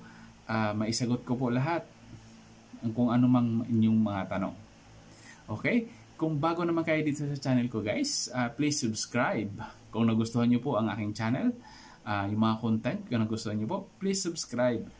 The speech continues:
and click the bell button below para ma-notify kayo kung anong bago natin, guys, about dun sa legal process flow. Okay, guys? Ah, hanggang sa muli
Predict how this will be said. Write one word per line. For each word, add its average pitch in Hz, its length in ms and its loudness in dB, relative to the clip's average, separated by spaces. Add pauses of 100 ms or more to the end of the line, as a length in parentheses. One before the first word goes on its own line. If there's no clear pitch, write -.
(240)
and 113 160 0
click 151 240 -4
the 117 160 -2
bell 107 160 0
button 95 400 -6
below 104 320 0
para 143 240 -6
ma-notify 151 640 -6
kayo 135 160 -2
kung 131 160 -4
anong 120 480 2
bago 104 320 0
natin, 92 400 -6
guys, 87 400 -4
about 113 400 -2
dun 120 160 2
sa 123 160 -2
legal 110 640 2 (800)
process 110 800 0
flow. 98 480 -2 (560)
Okay, 98 160 -6
guys? 151 480 0 (640)
Ah, 117 560 2 (240)
hanggang 131 320 4
sa 131 160 2
muli 208 320 0